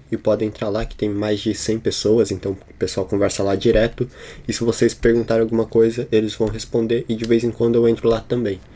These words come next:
Então, link na descrição pra vocês entrarem. Meu Instagram só de fingerboard também vai estar na descrição, que eu posto alguns stories lá e vocês recebem as novidades bem antes. Então vamos aqui, como vocês leram aí no título, eu comprei simplesmente uma roda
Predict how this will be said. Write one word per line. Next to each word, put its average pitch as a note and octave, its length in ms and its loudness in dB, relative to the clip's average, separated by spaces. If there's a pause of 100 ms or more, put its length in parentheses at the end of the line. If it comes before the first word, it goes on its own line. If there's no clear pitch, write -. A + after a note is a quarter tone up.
(300)
Então, G#2 240 0
link G#2 320 -2
na A2 80 2
descrição A2 580 -2
pra A2+ 140 2
vocês A2 320 2
entrarem. G2 500 -2 (520)
Meu A#2 100 4
Instagram A#2 380 2
só - 300 0
de A#2 120 -4
fingerboard A2+ 680 2
também A2 240 2
vai A2 100 2
estar G#2 180 -4
na G#2 100 0
descrição, B2 600 -2
que B2+ 80 -4
eu A#2+ 60 0
posto - 260 -2
alguns A2 240 -2
stories G#2+ 480 0
lá G#2+ 220 2
e - 20 -6
vocês G#2+ 640 -6 (420)
recebem A2 540 2
as G#2 100 -2
novidades A2 480 0
bem A#2+ 300 2
antes. - 420 -8 (380)
Então C3+ 180 2
vamos B2+ 220 4
aqui, C#3+ 280 -4 (140)
como C#3 180 2
vocês C3+ 360 -2
leram B2+ 240 2
aí B2 80 -2
no C3 100 -2
título, D3+ 440 -4
eu B2 100 0
comprei A#2+ 400 0
simplesmente A2 640 -4
uma A#2 140 -2
roda A#2+ 360 -4